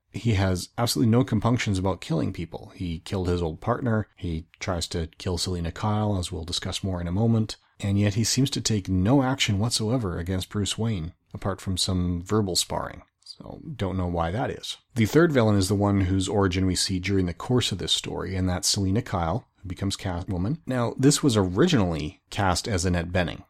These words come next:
after going through a long list of others, but then Bening got pregnant shortly before the shoot and had to step aside.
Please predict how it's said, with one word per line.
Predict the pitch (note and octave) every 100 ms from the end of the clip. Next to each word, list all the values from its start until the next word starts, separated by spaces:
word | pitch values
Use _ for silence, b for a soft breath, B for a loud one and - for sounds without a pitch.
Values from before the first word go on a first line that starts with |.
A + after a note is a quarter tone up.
| -
after | G2+ - F#2
going | F#2 F2
through | -
a | F2+
long | F2+ F2+
list | E2+ -
of | F2+
others, | E2 -
but | - -
then | F#2 F2+
Bening | F#2+ F#2+ F#2
got | F2+ E2+
pregnant | - F#2+ F2 E2
shortly | - - A2+
before | G#2+ F#2+ - G2
the |
shoot | F#2+ - G#2 F2
and | F2
had | F2 D#2+
to |
step | - D#2+ E2
aside. | - - - -